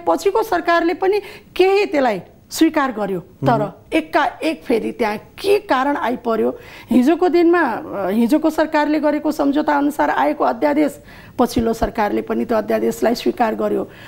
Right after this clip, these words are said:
Speaker 1: तर त्यसपछि के कारण आयो कि त्यो माथिमाको, को रिपोर्टलाई गोविन्द केसीसँग जोडिएर शिक्षा र स्वास्थ्य, मैले फेरि पनि भन्न चाहेँ, शिक्षा र स्वास्थ्य भनेको आधारभूत आवश्यकता हो, जसलाई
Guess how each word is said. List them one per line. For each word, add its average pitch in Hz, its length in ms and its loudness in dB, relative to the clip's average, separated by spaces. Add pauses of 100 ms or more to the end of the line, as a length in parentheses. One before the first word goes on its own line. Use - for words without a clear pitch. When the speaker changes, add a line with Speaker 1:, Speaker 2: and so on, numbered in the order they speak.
(120)
Speaker 1:
तर 427 100 2
त्यसपछि 403 460 0
के 370 180 -2
कारण 311 360 0
आयो 262 380 2
कि 311 220 2
त्यो - 440 -2
माथिमाको, 247 640 0 (1120)
को 214 100 2
रिपोर्टलाई 311 760 2
गोविन्द 254 360 0
केसीसँग 233 600 -2
जोडिएर 339 760 2 (380)
शिक्षा 392 260 2
र 370 120 0
स्वास्थ्य, 254 320 -2
मैले 381 180 4
फेरि 339 200 2
पनि 415 180 2
भन्न 226 240 0
चाहेँ, 233 200 -2
शिक्षा 349 280 0
र 320 80 0
स्वास्थ्य - 340 -2
भनेको 233 260 -2
आधारभूत 226 420 -2
आवश्यकता 214 380 -2
हो, 277 80 2
जसलाई 262 300 2